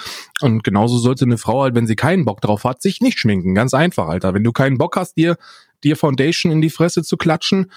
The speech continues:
dann mach es halt nicht, weißt du? Und da musst du selbstbewusst genug sein, ähm, zu sagen, „Ja, Bruder, ich hab halt unreine Haut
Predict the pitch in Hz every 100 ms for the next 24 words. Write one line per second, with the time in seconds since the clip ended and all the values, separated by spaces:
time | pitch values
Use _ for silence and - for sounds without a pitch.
0 | - _ 156 180 208 240 254 - 110 95
1 | 98 95 - 113 131 - 165 156 170 180
2 | 170 156 180 165 165 - 135 190 240 -
3 | 117 170 - - - _ 143 151 151 135
4 | 160 139 151 175 180 180 180 202 156 156
5 | - 190 165 - - 202 214 196 180 175
6 | 135 135 123 120 165 131